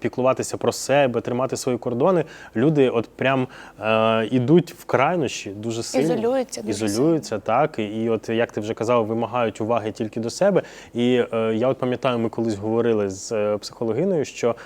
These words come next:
Speaker 1: от є поняття егоїзму, яке, в принципі, природне і нормально, тому що діти, вони народжуються одразу там егоїстами, да, приро-, е, ну, і це про якісь
Speaker 2: Мгм.
Speaker 1: внутрішні почуття. А є, е, різновид як егоцентризм.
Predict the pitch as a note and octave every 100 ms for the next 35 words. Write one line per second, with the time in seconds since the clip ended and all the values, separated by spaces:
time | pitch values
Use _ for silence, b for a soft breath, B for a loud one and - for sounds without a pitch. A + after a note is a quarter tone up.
0 | B A2+ C#3+ C#3+ C#3+ C#3 D3+ C#3 B2 C#3+
1 | G3+ B3 C3 G#2 F#2+ B B - A#2 -
2 | E3+ F3 A2+ - - D#3 F3 - - A#2
3 | C#3 C#3+ G#3+ F#3+ B2+ A#2+ C3 G3+ E3 B2+
4 | A2+ - G#2 C3 G3 D3+ C#3 C#3 D3 C#3+
5 | B2 - B2 B2 A#2+ A#2 A2+ A#2 A2 A#2
6 | A#2+ A#2 A2 - G#2+ A#2+ C#3 A#2+ A2+ G#2+
7 | G#2 G#2+ A2+ F3+ A2 G#2+ - C3+ C3 B2
8 | C#3 B2 A2+ B2 C3 - A2+ A2 - G#2
9 | A2 A2+ F3+ G#3 B B - A2+ B2 B2+
10 | B2+ F3+ E3 C3 - D3 D3+ D#3 C3+ C3
11 | A2 F#2